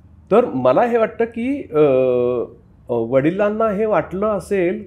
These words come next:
की, अ, याचं काही होत नाहीये कारण हा बीएससी झालाय, रिपीटर आहे, त्या डीएड झालाय, आता कुठेतरी शिक्षकाची नोकरी मिळेल. तसं बघ, आता मी जेव्हा म्हटलं होतं त्यांना की, "मला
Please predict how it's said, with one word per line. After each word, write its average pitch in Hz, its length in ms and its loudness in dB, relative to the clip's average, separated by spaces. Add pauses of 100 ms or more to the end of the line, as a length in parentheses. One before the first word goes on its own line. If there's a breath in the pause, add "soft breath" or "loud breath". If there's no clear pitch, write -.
की, 185 480 -8
अ, 165 100 -2 (600)
याचं 131 300 -6
काही 180 200 -2
होत 151 340 -6
नाहीये 156 240 -6
कारण 156 280 -6
हा 151 440 -8 (160)
बीएससी 147 920 -8 (440 soft breath)
झालाय, 131 680 0
रिपीटर 139 460 -6
आहे, 120 500 -2 (400 soft breath)
त्या 127 100 -2
डीएड 123 400 -2
झालाय, 123 480 -2
आता 120 180 -8
कुठेतरी 131 300 -12
शिक्षकाची 135 600 -12
नोकरी 135 340 -8
मिळेल. 143 340 -8
तसं 269 260 -8 (440 loud breath)
बघ, 180 260 2 (300)
आता 185 280 -2 (220)
मी 156 240 -2
जेव्हा 180 220 0
म्हटलं 151 280 -6
होतं 165 160 -6
त्यांना 151 260 -8
की, 151 140 -10
"मला 135 300 -4